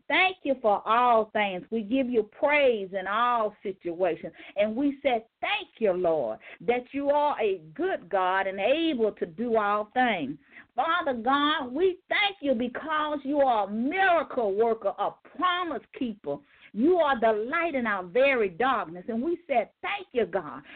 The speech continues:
for never leaving us and never forsaking us." Father God, we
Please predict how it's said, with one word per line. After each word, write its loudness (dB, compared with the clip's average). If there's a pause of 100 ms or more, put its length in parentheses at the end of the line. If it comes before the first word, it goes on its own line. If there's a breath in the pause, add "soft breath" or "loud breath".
for 2
never 2
leaving 0
us 0
and -2
never 0
forsaking -4
us." -6 (300 loud breath)
Father 0
God, 0
we 2